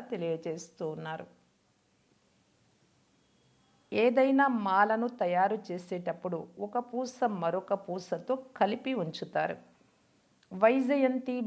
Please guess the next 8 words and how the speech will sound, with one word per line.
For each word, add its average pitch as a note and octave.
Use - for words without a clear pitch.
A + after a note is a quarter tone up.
మాలలో F3+
కూడా D#3
నూట A#3+
ఎనిమిదవ G#3+
నంబర్ F3+
వారు E3
కానీ E3
లేక A3